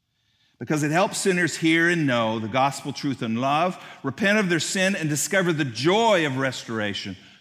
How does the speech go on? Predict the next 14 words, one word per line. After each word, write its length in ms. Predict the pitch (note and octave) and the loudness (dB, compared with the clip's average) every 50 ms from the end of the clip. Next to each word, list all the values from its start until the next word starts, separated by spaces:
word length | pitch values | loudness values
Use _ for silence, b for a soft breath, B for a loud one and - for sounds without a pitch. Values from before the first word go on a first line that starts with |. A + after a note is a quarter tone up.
| B | B
through 400 | - - - C3+ D3 E3 E3+ F3 | -18 -12 -6 0 2 4 4 4
the 100 | F3 F3 | 2 0
power 500 | - - - D3 C3+ C3+ C3 B2 B2+ B2+ | -2 -2 -2 0 2 2 2 2 0 -4
of 200 | F2+ F#2+ A2+ G2 | -4 -6 -8 -8
the 60 | F#2+ G2 | -8 -10
Holy 280 | F2+ G#2 F#2+ F#2+ F2 | -10 -10 -10 -10 -12
Spirit. 380 | - - - - D#2 C2+ - _ _ _ _ _ _ _ _ _ _ _ _ _ _ _ _ _ _ _ _ _ _ _ _ _ _ _ _ _ _ _ _ _ _ _ _ _ _ _ _ _ _ _ _ _ _ _ _ _ _ _ _ _ _ _ _ _ _ _ _ _ _ _ _ _ _ _ _ | -12 -14 -16 -18 -18 -18 -18 _ _ _ _ _ _ _ _ _ _ _ _ _ _ _ _ _ _ _ _ _ _ _ _ _ _ _ _ _ _ _ _ _ _ _ _ _ _ _ _ _ _ _ _ _ _ _ _ _ _ _ _ _ _ _ _ _ _ _ _ _ _ _ _ _ _ _ _
Let's 180 | - D#3 D3+ - | -10 -10 -6 -4
look 180 | F#3+ F3 - E3+ | -4 -2 -2 -2
at 80 | D3 | -2
verses 320 | C3+ D3 C#3+ - - A#2+ - | 0 -2 -2 -2 -4 -8 -8
six 340 | - - C#3+ - - - - | -4 -4 -4 -6 -6 -10 -8
through 240 | - B2 G#2+ G2+ F2 | -6 -4 -4 -2 -4
eight. 140 | D#2 C2 | -6 -10